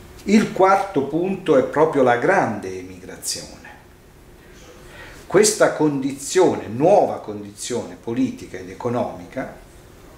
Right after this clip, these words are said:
avrebbe dovuto unire, invece no,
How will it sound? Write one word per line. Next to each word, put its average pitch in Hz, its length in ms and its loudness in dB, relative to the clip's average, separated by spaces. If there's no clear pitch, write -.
avrebbe 139 420 2
dovuto 127 400 -2
unire, 117 720 2
invece 131 540 4
no, - 440 0